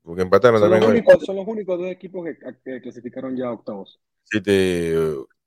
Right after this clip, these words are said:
Speaker 1: cuidado, eh, cuidado. Bueno, el Dortmund también está con siete puntos. Yo creo que el Sevilla prácticamente eliminado, o sea,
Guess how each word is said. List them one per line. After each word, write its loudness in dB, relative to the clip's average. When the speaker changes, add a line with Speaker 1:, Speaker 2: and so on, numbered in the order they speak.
Speaker 1:
cuidado, 2
eh, -2
cuidado. 0
Bueno, 2
el -2
Dortmund 4
también 2
está 4
con 0
siete -4
puntos. -2
Yo -14
creo 0
que -4
el 0
Sevilla 2
prácticamente -2
eliminado, 0
o -20
sea, -12